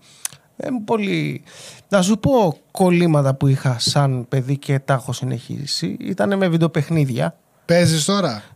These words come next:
Speaker 1: Τώρα δεν είμαι gamer, ε, πολύ λίγο, αλλά κάποτε έπαιζα πάρα πολύ. Ήμουν, ε,
Speaker 2: Που
Speaker 1: της
Speaker 2: είχες χάσει ζωή, που είχες καεί;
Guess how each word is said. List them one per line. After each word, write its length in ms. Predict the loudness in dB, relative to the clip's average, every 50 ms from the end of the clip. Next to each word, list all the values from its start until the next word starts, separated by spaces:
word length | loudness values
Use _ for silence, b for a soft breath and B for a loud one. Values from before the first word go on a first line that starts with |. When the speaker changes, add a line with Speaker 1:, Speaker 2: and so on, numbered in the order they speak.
| _ _
Speaker 1:
Τώρα 260 | 0 2 4 4 2
δεν 160 | 2 0 0
είμαι 380 | 0 2 2 2 2 0 0 -2 -2 0
gamer, 360 | 0 0 2 0 0 0 -2 -2 -4 -4 -6 -4
ε, 100 | -2 -2 -4 -4 -6 _ _ _
πολύ 380 | -4 -2 -2 0 0 0 0 0 -2
λίγο, 440 | -2 -2 -2 -2 0 0 0 0 0
αλλά 220 | 2 2 2 0
κάποτε 400 | 0 0 -2 0 0 -2 -2 0
έπαιζα 280 | 0 0 2 2 2 2
πάρα 240 | 2 2 0 0
πολύ. 400 | -4 -6 -6 -2 0 0 0 -2 -4 _ B B B B B B B B B B B
Ήμουν, 560 | B -2 0 0 0 0 0 -2 -2 -2 -4
ε, 340 | -4 -4 -4 -2 -2 -2 -4 -2
Speaker 2:
Που 80 | 0 2
Speaker 1:
της 160 | 2 4 4
Speaker 2:
είχες 200 | 2 2 0 0
χάσει 420 | -2 0 0 2 2 0 0 -2 0
ζωή, 520 | 0 2 2 0 0 0 0 0 -2 -2 -2
που 100 | -4 -4
είχες 200 | -2 -2 -4 -4
καεί; 320 | -4 -4 -4 -4 -4 -6